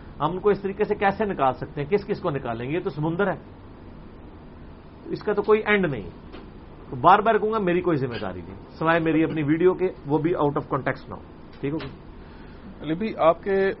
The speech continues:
Speaker 2: WhatsApp گروپ کو کیسے جوائن کر سکتے ہیں؟
Speaker 1: یہ تو آپ ہی بتائیں۔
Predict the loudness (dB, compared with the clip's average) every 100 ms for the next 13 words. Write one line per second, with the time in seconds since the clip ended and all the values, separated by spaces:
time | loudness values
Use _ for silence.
0 | -4 2 2 4 0 2 2 0 0 0
1 | 0 0 0 0 0 -4 -6 -10 -14 -14
2 | -18 -18 -18 -16 -16 -16 -18 -18 -18 -18
3 | -18 -18 -18 -18 -16 -16 -16 -16 -16 -16
4 | -16 -14 -4 0 0 0 -8 -10